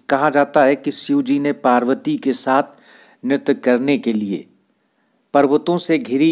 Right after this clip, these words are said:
इस पर्वत श्रेणी पर अपने त्रिशूल का प्रहार किया, तब मणिपुर घाटी का उद्भव हुआ। महाभारत में भी वर्णन है कि वनवास की अवधि में पांडु पुत्र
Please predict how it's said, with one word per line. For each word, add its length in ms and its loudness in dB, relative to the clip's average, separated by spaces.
इस 180 -2
पर्वत 320 0
श्रेणी 420 0
पर 220 -2
अपने 400 -4
त्रिशूल 440 -2
का 180 2
प्रहार 440 -2
किया, 320 -4
तब 220 0
मणिपुर 540 2
घाटी 400 -4
का 160 2
उद्भव 380 -4
हुआ। 240 -14
महाभारत 680 2
में 160 0
भी 160 2
वर्णन 400 2
है 220 -16
कि 80 -4
वनवास 560 2
की 160 -6
अवधि 320 0
में 160 -2
पांडु 500 0
पुत्र 340 -2